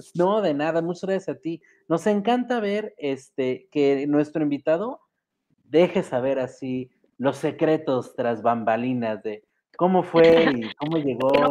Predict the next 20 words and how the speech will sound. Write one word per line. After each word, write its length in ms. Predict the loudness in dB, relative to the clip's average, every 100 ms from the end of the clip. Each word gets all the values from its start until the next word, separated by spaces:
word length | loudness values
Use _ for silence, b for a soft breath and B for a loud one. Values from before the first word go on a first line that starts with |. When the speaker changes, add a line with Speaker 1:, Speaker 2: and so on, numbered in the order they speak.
| 2
Speaker 1:
y 120 | 0
Speaker 2:
contamos, 320 | -8 -6 -6 -6
¿no? 240 | -10 -10 -8 -8
<laughs> 500 | -6 -8 -6 -8 -2
Speaker 1:
sangre, 360 | 2 6 8 8
sudor 140 | 8 8
Speaker 2:
¿Sabes 100 | 8
Speaker 1:
y 60 | 8
Speaker 2:
qué? 60 |
Speaker 1:
lágrimas. 680 | 6 6 2 0 -2 -4 -14 -20 -16
<laughs> 420 | -14 -14 -10 -10 -12
Speaker 2:
Sí, 320 | -6 -2 -2 0
de 100 | -2
verdad, 320 | -2 -4 -4
como 220 | -6 -8 -10 -18 -8
que 160 | -6 -4
a 80 |
veces, 320 | -4 -4 -6 -10 -8
eh, 220 | -6 -6 -4
eso 260 | -6 -4